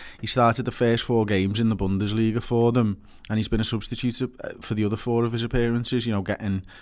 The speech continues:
twenty minutes, fifteen minutes here and there. Um, Jadon Sancho's pushed ahead of him in the pecking order, hasn't he? So, you know, it's,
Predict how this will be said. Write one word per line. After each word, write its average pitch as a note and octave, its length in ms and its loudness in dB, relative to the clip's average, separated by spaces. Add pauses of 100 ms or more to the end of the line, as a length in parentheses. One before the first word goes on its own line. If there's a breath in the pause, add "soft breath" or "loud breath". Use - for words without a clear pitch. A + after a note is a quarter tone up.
twenty G#2 300 4
minutes, G2+ 460 -2
fifteen A2 420 -4
minutes G#2 300 -2
here A#2 240 2
and G#2+ 160 0
there. A2+ 320 -2 (440 soft breath)
Um, G#2+ 380 2
Jadon A2 340 0
Sancho's G#2+ 460 0
pushed - 260 -2
ahead F#2+ 240 0
of A2+ 160 0
him B2+ 120 2
in A2+ 100 2
the G#2 60 -2
pecking A2+ 340 0
order, A#2+ 280 0
hasn't G#2+ 280 0
he? B2+ 60 2
So, G#2+ 340 -2 (400 loud breath)
you A#2 60 0
know, A2 100 4
it's, - 220 -4